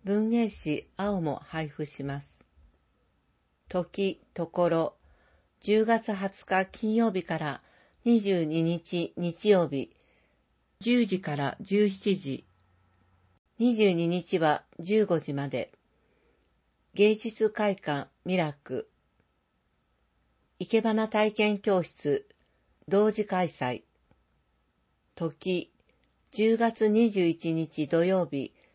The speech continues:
十時から十二時。費用、千百円。材料費。申し込み問い合わせ。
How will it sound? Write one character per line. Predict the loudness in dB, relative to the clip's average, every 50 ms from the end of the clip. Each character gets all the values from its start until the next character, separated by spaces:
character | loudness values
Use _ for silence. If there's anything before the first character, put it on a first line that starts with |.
| _ _
十 | -6 0 2 2 2
時 | 2 0 -2
か | -2 -4 -4 -4
ら | -2 -4 -4 -6
十 | -6 -4 -2 -2 0
二 | 0 -2 -2 -4 -6
時。 | -6 -6 -6 -6 -6 _ _ _ _ _ _ _ _ _ _ _ _ _ _ _ _ _ _ _ _ _ _ -8
費 | 0 2 4
用、 | 4 4 4 2 0 -2 _ _ _ -20 -20
千 | _ -6 -4 -2 -2 -2 -4
百 | -6 -8 -10 -10 -6 -4 -2 0
円。 | 0 0 -2 -4 -8 _ _ _ _ _ _ _ _ _ -14
材 | -8 -4 -2 -2 -2 0
料 | 0 0 0
費。 | 0 -2 -6 -10 -12 -12 -12 -14 _ _ _ _ _ _ _ _ _ _ _ _ _ _ _ _ _ _ _ _ _ -6
申 | -2 0 0 0
し | -2 -2
込 | 0 0 2
み | 2 2 0 -2
問 | 0 0 2 2 2 2
い |
合 | 2 0
わ | 0 0 -2
せ。 | -2 -2 0 0 0 0 -2